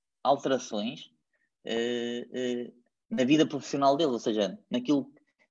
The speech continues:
naquilo, na, em, na relação aos guarda-redes, tu consegues, eh, eh, promover neles evolução ao nível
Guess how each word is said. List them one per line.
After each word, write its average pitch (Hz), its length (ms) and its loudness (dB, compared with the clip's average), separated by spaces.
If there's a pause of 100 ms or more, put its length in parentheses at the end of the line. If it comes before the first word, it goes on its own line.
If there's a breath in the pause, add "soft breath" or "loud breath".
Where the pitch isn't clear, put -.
naquilo, 131 420 -2
na, - 140 -4
em, 110 340 -2
na 120 160 2
relação 123 280 4
aos 123 100 8
guarda-redes, 123 460 4
tu 143 100 -2
consegues, 139 540 2
eh, 131 540 2
eh, 127 40 -2
promover 127 580 2
neles 127 300 0
evolução 127 300 -2
ao 135 80 2
nível 135 180 -4